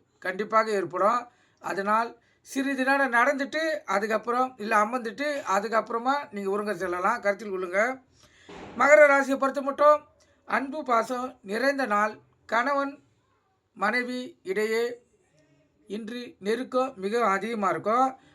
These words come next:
அதேபோல் பிள்ளைகளிடத்திலோ அன்பு பாசம் அதிகமா கிடைக்கும். அற்புதமான நாள். கும்பராசியை பொறுத்த மட்டும் அன்பு நிறைஞ்ச நாள். இல்லத்திலும் சரி, உள்ளத்திலும் சரி, இன்று அற்புதமான நாள்.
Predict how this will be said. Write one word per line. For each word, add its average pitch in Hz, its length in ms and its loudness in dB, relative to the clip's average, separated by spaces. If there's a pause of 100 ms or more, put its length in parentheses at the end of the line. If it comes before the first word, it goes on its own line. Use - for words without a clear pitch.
அதேபோல் 233 640 -2
பிள்ளைகளிடத்திலோ 220 880 -2
அன்பு 202 320 -4
பாசம் 185 380 -2
அதிகமா 208 420 -4
கிடைக்கும். 175 520 -4
அற்புதமான 202 560 -2
நாள். 180 300 -2 (380)
கும்பராசியை 302 580 6
பொறுத்த 294 260 2
மட்டும் 302 480 4 (480)
அன்பு 277 360 -2
நிறைஞ்ச 247 360 0
நாள். 233 380 0 (840)
இல்லத்திலும் 285 560 4
சரி, 262 280 -2
உள்ளத்திலும் 254 540 -6
சரி, 240 300 -6
இன்று 220 400 -8
அற்புதமான 254 680 -2
நாள். 196 300 2